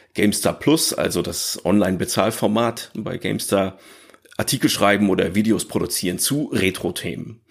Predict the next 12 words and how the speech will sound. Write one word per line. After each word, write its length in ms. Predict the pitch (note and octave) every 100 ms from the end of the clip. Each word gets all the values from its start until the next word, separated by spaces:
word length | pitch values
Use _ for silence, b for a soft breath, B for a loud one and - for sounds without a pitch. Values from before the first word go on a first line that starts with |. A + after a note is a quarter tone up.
| B B B B
Und 140 | F2
da 40 | F#2
bin 100 | A2+
ich 80 | -
durchaus 280 | B2+ G2+
dankbar, 320 | - C#3 C#3+ F#2
dass 180 | F#2+
die 100 | -
mir 200 | G2 F#2
Zeit 560 | - G2+ G2 G#2 - - -
dafür 480 | G#2 - F#2+ F2
einräumen. 800 | F#2+ G#2+ A2 F2+ F2 G2+ D3 G#3+